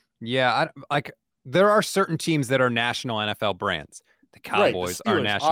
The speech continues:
Speaker 1: N F L
Speaker 2: obviously
Speaker 1: brand.
Speaker 2: are one of 'em, but
Speaker 1: The Steelers are, but
Speaker 2: it's not gonna be fun to watch. <laughs>
Speaker 1: Right, like, it's, yeah, it, I think if it's the kind of thing where, like, if the Steelers have even an average quarterback,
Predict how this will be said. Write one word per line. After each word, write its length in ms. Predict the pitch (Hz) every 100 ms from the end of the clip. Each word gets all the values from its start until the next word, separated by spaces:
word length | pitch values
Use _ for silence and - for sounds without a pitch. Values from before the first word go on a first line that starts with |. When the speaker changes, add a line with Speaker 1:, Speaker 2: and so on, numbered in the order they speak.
| 95
Speaker 1:
N 60 | 95
F 100 | 95
L 40 |
Speaker 2:
obviously 80 | 139
Speaker 1:
brand. 100 | 113
Speaker 2:
are 40 |
one 240 | 107 147 107
of 100 | 95
'em, 160 | 92 _
but 240 | 107 - -
Speaker 1:
The 140 | 160
Steelers 540 | 175 - 262 226 180
are, 180 | 196 233
but 220 | 165 165
Speaker 2:
it's 140 | 170 -
not 260 | 208 262
gonna 100 | 208
be 120 | 185 165
fun 280 | - 262
to 60 | 190
watch. 500 | 165 262 135 - - - -
<laughs> 200 | 349 -
Speaker 1:
Right, 260 | 359 180 269 -
like, 260 | 147 120 _ _ _ _ _ _
it's, 520 | 170 170 - - - _ _
yeah, 260 | 143 135 -
it, 160 | 160 -
I 160 | 156 202
think 240 | 196 233
if 140 | 185 -
it's 120 | -
the 60 | -
kind 180 | 175
of 80 | 170
thing 160 | - 165
where, 120 | 151
like, 160 | 131 127
if 80 |
the 100 | -
Steelers 480 | 110 - 160 160 143
have 340 | 127 131 131 135
even 220 | 165 165
an 140 | 127
average 580 | 120 123 131 113 131 -
quarterback, 720 | - 127 131 113 120 120 120